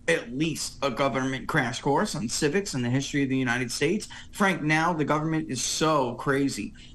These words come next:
that even if they were to, were to get it, they would probably be taught that Jefferson was a rapist and Washington was, uh,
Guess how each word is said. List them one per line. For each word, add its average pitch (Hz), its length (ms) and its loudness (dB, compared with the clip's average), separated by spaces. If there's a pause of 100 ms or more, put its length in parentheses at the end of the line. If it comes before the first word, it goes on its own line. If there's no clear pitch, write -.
(100)
that 156 180 4
even 151 240 2
if 135 120 -2
they 151 100 4
were 139 160 2
to, 123 240 2 (440)
were 151 220 4
to 127 60 2
get 165 340 2
it, - 160 -6
they 139 80 2
would 123 160 0
probably 131 300 2
be 131 120 -2
taught 143 300 2
that 127 140 0
Jefferson 135 640 0
was 131 180 0
a 127 60 -2
rapist 151 580 0
and 139 260 0
Washington 151 680 0
was, 160 300 0
uh, 170 380 0